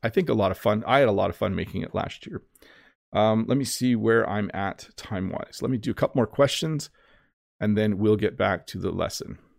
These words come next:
Diego says, "Hey, Bob,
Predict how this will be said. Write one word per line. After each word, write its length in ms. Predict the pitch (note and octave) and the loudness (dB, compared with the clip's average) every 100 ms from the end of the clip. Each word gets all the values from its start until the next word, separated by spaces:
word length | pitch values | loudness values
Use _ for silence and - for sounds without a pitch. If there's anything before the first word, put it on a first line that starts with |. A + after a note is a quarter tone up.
| _ _ _ _ _ _ _ _ _ - | _ _ _ _ _ _ _ _ _ -12
Diego 420 | A#2+ C#3+ E3 C3 | 4 8 8 8
says, 500 | F#2+ - D3 G#2 - - _ - - _ | 6 4 4 4 0 -12 _ -20 -20 _
"Hey, 120 | F3 | 6
Bob, 360 | C#3 A2+ F3+ | 8 8 6